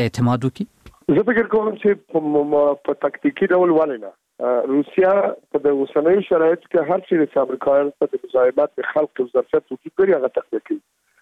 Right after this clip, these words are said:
Speaker 2: په دې توګه که چیرې پاکستانیان د امریکایانو ته د مزاحمت یو ټکي په عنوان وپېژندل سي، زما عقیده دا ده چې روسان به د خپل تیر په هیر فلسفې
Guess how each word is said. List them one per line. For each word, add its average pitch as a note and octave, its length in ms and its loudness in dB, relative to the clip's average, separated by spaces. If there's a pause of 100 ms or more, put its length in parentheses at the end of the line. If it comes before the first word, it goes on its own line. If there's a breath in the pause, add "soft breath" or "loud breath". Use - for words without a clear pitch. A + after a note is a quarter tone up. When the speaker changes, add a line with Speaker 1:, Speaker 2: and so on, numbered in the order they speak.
(200)
Speaker 2:
په - 100 2
دې F3 160 2
توګه E3 240 2
که C#3+ 120 -2
چیرې F#3 280 0
پاکستانیان D#3 600 0
د C#3 80 0
امریکایانو D3 540 0
ته D#3+ 100 -2
د C3 120 -2
مزاحمت C3 600 -2
یو A#2+ 120 -2 (640)
ټکي A3 260 -2
په C#3+ 120 2
عنوان B2+ 260 2
وپېژندل B2 520 -2 (120)
سي، F#3 100 2 (960)
زما D3 180 2 (680)
عقیده C#3+ 320 -2
دا F#3 140 2
ده E3+ 60 2 (120)
چې - 600 -4
روسان E3+ 460 -2
به D3+ 100 2 (680)
د A#2+ 100 -2
خپل C#3 260 -2 (500)
تیر E3+ 280 2
په C3 140 -2
هیر F#3 200 2
فلسفې - 960 -4